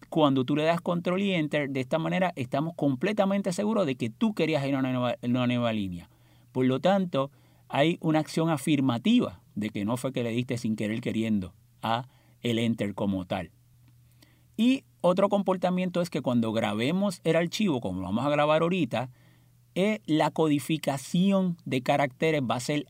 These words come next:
ansi, ansi, A N S I, que es la codificación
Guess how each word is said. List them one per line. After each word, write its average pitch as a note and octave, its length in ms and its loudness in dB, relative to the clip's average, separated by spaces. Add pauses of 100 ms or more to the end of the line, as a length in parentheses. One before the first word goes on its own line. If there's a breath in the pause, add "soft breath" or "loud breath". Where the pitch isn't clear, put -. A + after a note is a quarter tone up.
ansi, A#2+ 540 0 (300)
ansi, G2 520 -6
A A2 180 -6
N A#2 320 -4
S B2+ 360 -4
I, B2+ 200 -2 (280 soft breath)
que C#3+ 120 0
es C3 40 0
la C#3+ 120 0
codificación C#3 1120 -2